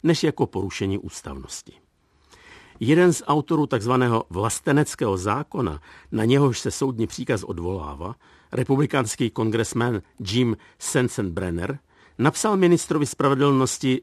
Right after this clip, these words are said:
pobouřený dopis, v němž mu vytýká, že taková interpretace je v rozporu s hlavní myšlenkou zákona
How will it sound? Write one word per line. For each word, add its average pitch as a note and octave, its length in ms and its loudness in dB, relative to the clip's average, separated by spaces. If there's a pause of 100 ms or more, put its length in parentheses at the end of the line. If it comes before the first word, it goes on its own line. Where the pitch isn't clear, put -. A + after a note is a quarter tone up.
pobouřený A#2 640 2
dopis, C#3 480 2 (200)
v C3+ 60 -2
němž E3+ 240 4
mu B2+ 160 2
vytýká, E3 720 -2 (100)
že B2+ 140 0
taková D3+ 580 2
interpretace A#2 920 -2 (180)
je A#2+ 220 2
v G2 100 -6
rozporu C#3 720 2
s F#2+ 100 -6
hlavní D3 440 4
myšlenkou A#2+ 520 0
zákona F#2 640 0